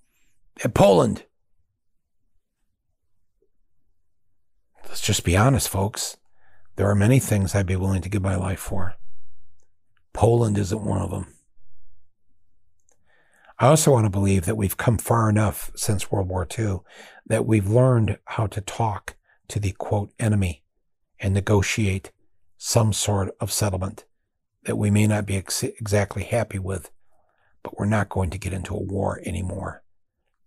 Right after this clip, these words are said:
No more war. That's it. That's got to be the position. Unless, I mean, unless we're actually attacked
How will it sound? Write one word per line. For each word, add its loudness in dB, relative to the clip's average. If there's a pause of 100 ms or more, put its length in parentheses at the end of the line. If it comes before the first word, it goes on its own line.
(120)
No 2
more 0 (340)
war. -6 (1300)
That's -2 (140)
it. -6 (760)
That's 2
got 0
to -2
be 0
the -2
position. -6
Unless, 0 (420)
I -10
mean, -4
unless -12
we're -4
actually 2
attacked -2